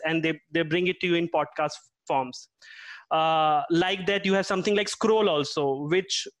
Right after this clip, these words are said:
which is not similar to what Inkle does, but it also gives you an ad-free experience of premium websites.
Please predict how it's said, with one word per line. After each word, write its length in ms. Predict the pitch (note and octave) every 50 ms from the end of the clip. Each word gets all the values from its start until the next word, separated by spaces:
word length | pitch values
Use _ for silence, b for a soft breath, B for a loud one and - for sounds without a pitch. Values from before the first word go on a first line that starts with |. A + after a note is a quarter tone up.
| - F#3 - - -
which 240 | D#3+ E3 F3 - G3+
is 80 | F#3+
not 320 | F#3 F#3 F#3+ G#3+ A#3 A#3 -
similar 1040 | - - - - A#3 G#3+ A3 A3 A3+ A#3 A#3 A3+ A3+ A3 G#3+ G#3 G3 F#3 - F#3 F#3 - -
to 60 | G#3 G3+
what 300 | G3 G3 G3+ G3 - -
Inkle 400 | F3 F#3 F#3 F3 G#3+ G#3 G#3 G3
does, 240 | G3 A3+ C#4 D4
but 180 | A#3+ A3 G#3 -
it 140 | G3 F#3 G3
also 280 | F3+ F3 F3 - G3+
gives 260 | F3+ E3 F3+ F3 - -
you 60 | G3
an 80 | F#3+
ad-free 520 | F#3+ D#3+ D#3 E3 D#3+ - - - F#3 F3 E3+
experience 800 | E3 D#3+ - - F3 E3 D#3 E3 E3 E3+ E3 E3 D3+ - - - _ b b b b b b b b b b
of 180 | D#3+ D#3+ D#3+ D#3+
premium 340 | - E3+ E3 E3+ E3+ E3+ E3
websites. 640 | D3 C#3 C3+ - - E3+ C#3+ C3+ C3+ - - - -